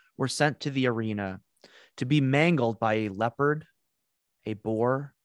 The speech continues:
a bear, and a savage cow. Perpetua and Felicitas, tossed by the cow, were bruised and disheveled.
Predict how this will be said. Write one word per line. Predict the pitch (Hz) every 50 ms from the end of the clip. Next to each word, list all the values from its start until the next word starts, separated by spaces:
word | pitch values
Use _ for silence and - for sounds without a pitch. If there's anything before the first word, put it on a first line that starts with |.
| _ _ _ _ _ _ _ _ _ _ -
a | 113 110
bear, | 107 98 - - 113 113 113 117 131 139 147 151 - _ _ _ _ _ _ _
and | 113 110
a | 107 101
savage | - - - 113 110 110 113 110 - -
cow. | - - 90 80 82 - - - _ _ _ _ _ _ _ _ _ _ _ _ _ _ _ _ _ _ _ _ _ _ - - - - - - - _ _ _
Perpetua | - 143 - - - 185 175 - - 143 123 117
and | 117 113 107
Felicitas, | - 135 143 135 - 127 - 117 110 104 104 - - -
tossed | - - 196 185 185 185 180 - -
by | 156 143
the | 131 135
cow, | - - 127 123 120
were | 113 110 120 117
bruised | - - 127 135 139 143 151 151 143 123
and | 117 113
disheveled. | 113 101 - - 127 135 131 104 95 85 90 92 -